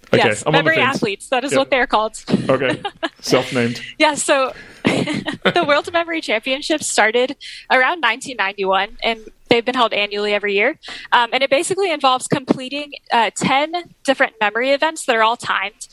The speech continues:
Speaker 2: And these events are spread out over three different days. And I'm not gonna read out what all ten events are, but basically they all involve memorizing random numbers, random words, dates, names, faces,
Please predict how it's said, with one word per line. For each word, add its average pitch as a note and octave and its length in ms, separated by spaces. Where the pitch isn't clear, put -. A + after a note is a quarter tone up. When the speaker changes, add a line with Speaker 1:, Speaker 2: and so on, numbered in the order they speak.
Speaker 2:
And B3 100
these B3+ 160
events B3+ 380
are B3 140
spread A#3 320
out A#3+ 160
over G#3+ 180
three A3 380
different A3 340
days. F#3 400
And A#3+ 100
I'm B3 100
not D#4 140
gonna F4 160
read B3+ 140
out A#3+ 140
what A3+ 100
all G#3+ 140
ten A3 180
events G3 300
are, F#3 100
but G#3+ 200
basically D#4+ 440
they C4+ 140
all A#3 180
involve G#3+ 380
memorizing G3+ 580
random G3+ 420
numbers, C#4+ 600
random G#3+ 380
words, C4 500
dates, A#3 440
names, A3+ 320
faces, G#3+ 600